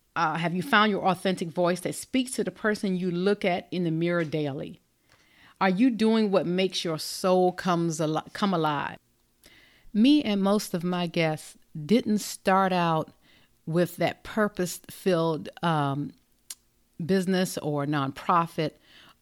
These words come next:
or finding that, our authentic voice until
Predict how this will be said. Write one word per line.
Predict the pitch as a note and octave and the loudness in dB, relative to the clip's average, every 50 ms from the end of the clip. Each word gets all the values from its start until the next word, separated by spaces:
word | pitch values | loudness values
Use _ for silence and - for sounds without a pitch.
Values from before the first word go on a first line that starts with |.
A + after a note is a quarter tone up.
| _ _ | _ _
or | E3+ E3+ D#3+ D#3 D#3 D#3 D#3 D#3 D#3 D#3+ - - _ _ _ _ _ | -2 0 0 0 0 -2 -2 -2 -4 -4 -8 -14 _ _ _ _ _
finding | _ - - - G3 G3+ A#3 A#3+ A#3+ A3 G#3+ G#3+ G3+ | _ -20 -2 0 0 2 4 4 4 4 4 4 4
that, | F#3+ E3 D3 - - - _ - - _ | 4 2 2 0 -6 -14 _ -20 -6 _
our | D3+ D3 D3+ - - | 0 0 0 0 -2
authentic | D#3+ C#3+ - - G#3+ G3+ - - F#3 D#3+ | -4 -4 -2 -2 -2 0 0 -2 -4 -4
voice | C#3+ - F3+ E3+ D#3 D#3 D3+ D3+ D3 - - - _ _ _ - _ _ | -4 -2 -2 0 0 0 0 -2 -6 -8 -16 -20 _ _ _ -20 _ _
until | F#3 F#3 F3+ - - - C4 C4 B3+ | -2 -2 -2 -2 0 2 2 2 2